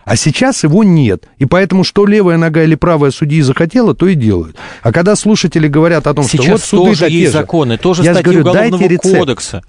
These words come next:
Speaker 1: Вот я
Speaker 2: Всё
Speaker 1: спросил
Speaker 2: тоже
Speaker 1: у тебя,
Speaker 2: есть.
Speaker 1: у слушателей. Никто не дал. Что делать-то теперь с судами? И как быть? И кто должен это? Волшебник в голубом вертолёте?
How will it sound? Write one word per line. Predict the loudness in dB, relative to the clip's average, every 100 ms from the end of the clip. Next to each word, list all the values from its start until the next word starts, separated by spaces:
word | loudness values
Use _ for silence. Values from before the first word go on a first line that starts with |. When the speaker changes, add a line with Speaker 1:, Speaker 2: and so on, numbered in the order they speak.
| -10 -4
Speaker 1:
Вот | 0
я | 0
Speaker 2:
Всё | 2
Speaker 1:
спросил | 0 2 2
Speaker 2:
тоже | 2
Speaker 1:
у | 2
тебя, | 0 2 0 0
Speaker 2:
есть. | -2
Speaker 1:
у |
слушателей. | -2 0 0 0 -2 0 0
Никто | 0 0 2
не | 2
дал. | 2 0 -4 -10 _ -10
Что | -2 0
делать-то | 2 2 0 -2 -4
теперь | -2 -2 -4
с |
судами? | -4 -2 -2 -2 -6 -16 _ _ -4
И | -2
как | 0 -2 -2
быть? | -4 -4 -10 _ _ _ _ _
И | -4
кто | 0 2
должен | 2 2 0 -2
это? | -4 -8 -20 _ _ -10
Волшебник | -2 0 0 0 0 2 0
в | 0
голубом | 0 2 2 0
вертолёте? | 0 -2 0 0 -2 -10